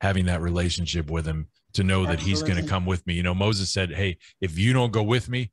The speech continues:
Speaker 1: I'm not going." Um, you know, one quick note on relationship. I, I think of, remember when, when David sinned with the Lord, uh, and, and, and, and the Lord, uh, punished him. Something I read in there that was so significant to me about the relationship David had. Remember, David was a man after God's own heart.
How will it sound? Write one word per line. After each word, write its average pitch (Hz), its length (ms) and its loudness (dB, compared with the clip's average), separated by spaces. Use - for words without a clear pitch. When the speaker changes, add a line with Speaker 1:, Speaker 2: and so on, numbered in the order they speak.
Speaker 1:
I'm 107 220 0
not 110 260 0
going." 95 440 0
Um, 95 300 0
you 135 100 2
know, 143 100 2
one 165 240 -2
quick 151 220 -6
note 113 180 2
on 92 120 -2
relationship. 87 580 -4
I, 90 200 0
I - 260 -2
think 143 280 -2
of, 95 240 -2
remember 107 400 2
when, 90 260 -2
when 90 180 -4
David 90 340 0
sinned 87 440 -2
with 82 140 0
the 82 80 -2
Lord, 78 320 -2
uh, 90 260 2
and, 95 240 -2
and, 90 360 -2
and, 87 340 0
and 92 140 2
the 87 80 2
Lord, 95 320 0
uh, 82 220 -2
punished 160 400 0
him. 78 220 -10
Something 165 360 0
I 120 40 2
read 101 260 2
in 95 80 0
there 87 160 2
that 85 120 0
was 87 120 -2
so 135 180 2
significant 92 540 -4
to 87 80 -4
me 85 80 0
about 85 400 -2
the 92 80 0
relationship 87 640 -2
David 82 260 -2
had. 78 240 -2
Remember, 90 260 0
David 85 260 -2
was 80 160 -4
a 80 40 -6
man 85 220 -2
after 82 160 -6
God's 78 260 -4
own 78 120 -6
heart. 82 220 -2